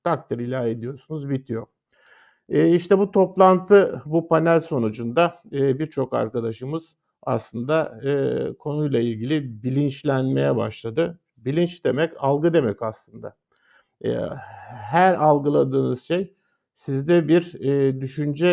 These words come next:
yapısını oluşturur. Ama onun çözümünü üretebilir misiniz, üretemez misiniz kısmı yeterlilik ve yetersizlik tanımları içerisindedir. Üçüncü aşamaya geldiğimiz zaman artık konuyu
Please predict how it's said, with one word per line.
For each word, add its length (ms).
yapısını 580
oluşturur. 680
Ama 280
onun 380
çözümünü 520
üretebilir 600
misiniz, 380
üretemez 560
misiniz 460
kısmı 340
yeterlilik 840
ve 60
yetersizlik 920
tanımları 480
içerisindedir. 960
Üçüncü 440
aşamaya 580
geldiğimiz 560
zaman 480
artık 380
konuyu 600